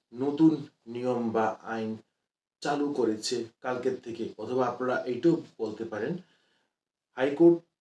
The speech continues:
বা ত্রিপুরা হাইকোর্ট একটি নতুন নির্দেশিকা জারি করেছে।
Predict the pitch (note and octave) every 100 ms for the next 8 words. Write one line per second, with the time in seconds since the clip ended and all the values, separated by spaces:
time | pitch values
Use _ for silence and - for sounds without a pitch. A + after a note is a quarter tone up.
0 | _ A#2+ A2+ C3+ C#3+ C#3+ A#2+ A#2+ D3+ D#3+
1 | - - - B2+ A#2+ B2+ C3 B2+ B2 A#2
2 | C3+ C#3+ D3 A#2+ G#2 G#2+ F#2+ G#2+ -